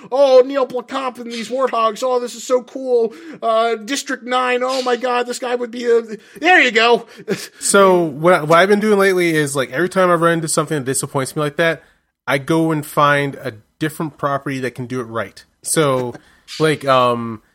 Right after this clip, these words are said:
Speaker 2: yeah, like, if I, if I want good Star Wars, I go and watch Guardians of the Galaxy and the Marvel stuff. Um, if I want good He-Man, I've been watching The New Adventures of He-Man, which is surprisingly pretty good after decades of hating on it.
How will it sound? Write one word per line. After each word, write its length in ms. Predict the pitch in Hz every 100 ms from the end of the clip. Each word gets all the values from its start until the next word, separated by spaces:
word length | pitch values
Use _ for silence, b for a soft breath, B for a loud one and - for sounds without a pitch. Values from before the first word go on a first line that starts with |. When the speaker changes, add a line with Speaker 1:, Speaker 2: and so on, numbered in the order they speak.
| _ _
Speaker 2:
yeah, 180 | 160 180
like, 220 | 139 127
if 440 | 110 107 113 131 127
I, 120 | 123
if 120 | -
I 40 | 139
want 280 | 143 147 -
good 120 | 156
Star 280 | - 147 156
Wars, 480 | 165 175 170 160 -
I 440 | 127 123 123 123
go 360 | 113 131 127 127
and 360 | 120 120 120
watch 280 | 120 123 -
Guardians 380 | 127 117 120 110
of 60 | 113
the 60 | 127
Galaxy 360 | 120 - 131
and 100 | 123
the 40 | 120
Marvel 340 | 123 120 104
stuff. 460 | - 98 101 - _ -
Um, 440 | 107 104 104 104 - _ _ -
if 100 | -
I 60 | 143
want 280 | 147 143
good 140 | 139 131
He-Man, 580 | - 233 165 113 127 202
I've 300 | 143 123 123
been 140 | 131
watching 380 | 123 123 160 170
The 80 | 185
New 160 | 240
Adventures 380 | 180 143 123 117
of 100 | 120
He-Man, 400 | 123 107 98 98
which 340 | 104 - - - _ _ -
is 180 | 107 104 _ _ _ -
surprisingly 520 | - 117 123 139 139
pretty 460 | - - 143 147 165
good 380 | 226 151 110 _ _
after 460 | 127 - 123 120 107
decades 460 | 104 123 127 113
of 80 | 113
hating 240 | 120 107
on 120 | 107
it. 100 | 104